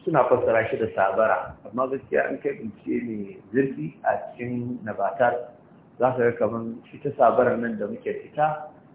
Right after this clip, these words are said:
in ka nemo hoton al-gharqad za ka ga yana da bambanci da ita wannan sabara.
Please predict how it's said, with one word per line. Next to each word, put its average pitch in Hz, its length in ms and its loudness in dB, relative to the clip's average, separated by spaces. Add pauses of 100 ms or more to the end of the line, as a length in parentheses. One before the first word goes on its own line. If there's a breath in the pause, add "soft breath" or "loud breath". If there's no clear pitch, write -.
(140)
in 143 180 0
ka 151 140 0
nemo 147 420 0
hoton 127 400 0
al-gharqad 117 540 -2
za 113 160 2
ka 110 40 -8
ga 110 60 -4
yana 107 240 0
da 92 60 -6 (100)
bambanci 104 480 -12
da - 160 -12
ita - 160 -8
wannan 98 400 0 (400)
sabara. 90 400 -8